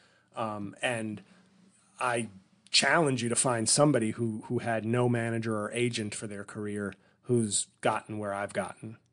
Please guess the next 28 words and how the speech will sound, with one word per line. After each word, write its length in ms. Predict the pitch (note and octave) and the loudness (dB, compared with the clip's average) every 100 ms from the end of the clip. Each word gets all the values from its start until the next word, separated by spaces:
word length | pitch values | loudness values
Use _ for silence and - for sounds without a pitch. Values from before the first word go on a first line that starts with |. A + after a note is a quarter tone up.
| _ _ _ _ - | _ _ _ _ -10
Uh, 280 | G2+ F#2 F#2+ | -8 -6 -6
I 100 | G#2 | -8
doubt 340 | F#2+ G#2+ F#2+ | -2 0 0
it. 100 | - - _ _ - | -6 -16 _ _ -6
I 80 | |
doubt 380 | G#2 F#2+ A2 G#2+ - _ | -6 0 0 0 -4 _
that 180 | G2+ F#2+ | -4 -4
person 320 | A2 G2+ G#2 | -2 -2 -2
is 100 | F#2+ | -2
out 240 | G2 F#2 - | -4 -6 -8
there. 240 | G#2+ - _ _ | -14 -16 _ _
But 100 | F3+ | 6
maybe 180 | F3+ F3+ | 8 8
they 140 | F3 | 8
are, 180 | E3 - - _ - | 6 4 -4 _ -2
but 80 | |
I 80 | G#2 | 0
doubt 260 | G2+ F2+ E2 | 0 -4 -8
it. 80 | - _ - - - - - _ _ _ _ _ _ _ _ _ _ _ _ | -16 _ -20 -20 -20 -20 -20 _ _ _ _ _ _ _ _ _ _ _ _
And 500 | E3 D3 C#3+ C#3 C3 - - | 4 8 8 8 4 2 0
so 160 | - D#3 | 8 10
I'm 120 | D3 | 12
listening, 480 | E3 - D#3+ C#3 B2 - - - - | 10 10 10 10 4 -2 -14 -16 2
and 100 | D3 | 4
I 80 | C#3 | 6
thought 220 | D#3 D3 | 6 6
to 80 | D3 | 4
myself 480 | B2 C#3+ C3 - | 6 6 6 4